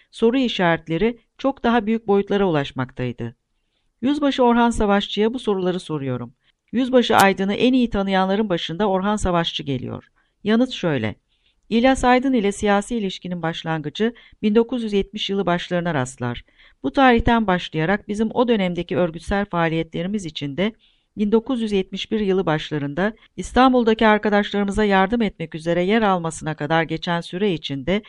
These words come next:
kendisinin hiçbir pratik siyasi faaliyeti olmamıştır.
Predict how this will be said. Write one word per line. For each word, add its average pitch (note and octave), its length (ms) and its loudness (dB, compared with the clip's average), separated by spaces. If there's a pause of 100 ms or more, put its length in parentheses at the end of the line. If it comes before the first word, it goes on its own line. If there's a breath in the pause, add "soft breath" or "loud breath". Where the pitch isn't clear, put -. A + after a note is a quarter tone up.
(240 loud breath)
kendisinin A3 540 0
hiçbir A#3 320 -2
pratik G#3 460 -4
siyasi G3 440 -2
faaliyeti E3+ 480 -2
olmamıştır. C3 760 -4